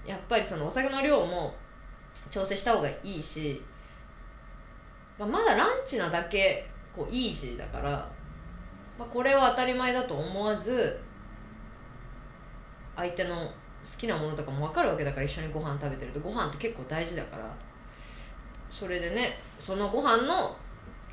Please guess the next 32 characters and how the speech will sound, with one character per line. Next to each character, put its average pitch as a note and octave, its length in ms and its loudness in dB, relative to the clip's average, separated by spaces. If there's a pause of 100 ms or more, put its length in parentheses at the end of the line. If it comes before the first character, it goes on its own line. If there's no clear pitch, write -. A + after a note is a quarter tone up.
ち A3 100 0
ょ G3+ 40 2
っ - 80 -4
と D3 100 0
上 F3 180 4
行 E3 120 2
く - 80 -6
と F3 100 -4
か - 160 -4
ね。 A3 100 -2 (680)
私 A3 300 4
だ A#3+ 80 4
っ A#3+ 80 2
た F#3+ 80 4
ら E3 200 0
例 E3+ 200 4
え - 20 4
ば C3 240 2
焼 E3 280 2
き - 20 -10
鳥 G#3 160 8
と G3 80 0
か D#3+ 80 4
お F3 80 4
寿 G3 100 -2
司 F#3 100 -2
が C#3+ 80 2
好 C#3+ 80 -6
き E3 120 -4
だ C3 80 -2
か - 100 -8
ら、 D3+ 180 2